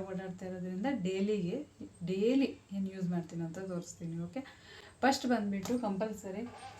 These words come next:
ಅವರು ಇವರು ಅಂತಲ್ಲ, ಯಾರೇ ಆದರೂ ಬಂತು ಫಸ್ಟ್ ಬಂದು ಯೂಸ್ ಮಾಡಬೇಕಾಗಿರೋದು ಮಾಯಿಶ್ಚರೈಸರ್. ಇದು ನೀವು ಮನೇಲೇ ಇರ್ತೀನಿ ಅಂದರೂ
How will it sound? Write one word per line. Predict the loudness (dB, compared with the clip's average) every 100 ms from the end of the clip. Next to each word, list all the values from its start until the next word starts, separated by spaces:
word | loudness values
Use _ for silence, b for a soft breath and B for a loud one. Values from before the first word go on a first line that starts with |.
| B -2 2
ಅವರು | 6 6 8
ಇವರು | 6 6 2
ಅಂತಲ್ಲ, | 0 0 2 2
ಯಾರೇ | 2 2 2 2
ಆದರೂ | 2 -2 0
ಬಂತು | 0 0 0 2
ಫಸ್ಟ್ | 2 0 -6 -12 -4 0 2
ಬಂದು | 2 0 0 -2
ಯೂಸ್ | 0 0
ಮಾಡಬೇಕಾಗಿರೋದು | 0 -2 -6 -8 -6 -4 -2 0 0 2
ಮಾಯಿಶ್ಚರೈಸರ್. | 2 0 -2 -6 -8 -8 -12 -14 -16 -20 -20 -20 -20 -20 -20 B B B B B B B B -6
ಇದು | 0 2
ನೀವು | 4 4
ಮನೇಲೇ | 2 2 6 8 8
ಇರ್ತೀನಿ | 8 6 8 8
ಅಂದರೂ | 8 6